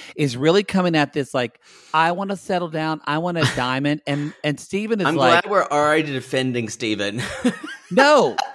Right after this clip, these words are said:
Speaker 1: I don't mean this as a defense. I mean as, this isn't a defense at all of him. It's more of, I just think these, both of them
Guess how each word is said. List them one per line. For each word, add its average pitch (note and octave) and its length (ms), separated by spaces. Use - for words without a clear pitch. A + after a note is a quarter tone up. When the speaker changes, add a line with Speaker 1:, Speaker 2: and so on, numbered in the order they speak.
Speaker 1:
I G3 100
don't A3 140
mean B3 140
this A3 160
as F3+ 140
a D3 40
defense. D#3 680
I D3+ 100
mean E3 480
as, C#3 580
this D3+ 260
isn't E3 260
a A#2 160
defense B2 380
at A2+ 80
all G#2+ 160
of F#2+ 80
him. B2 300
It's A2+ 200
more C#3+ 200
of, A#2+ 120
I C3 160
just F#3 260
think C#3 200
these, A#2 200
both C3+ 240
of D3 140
them B2 260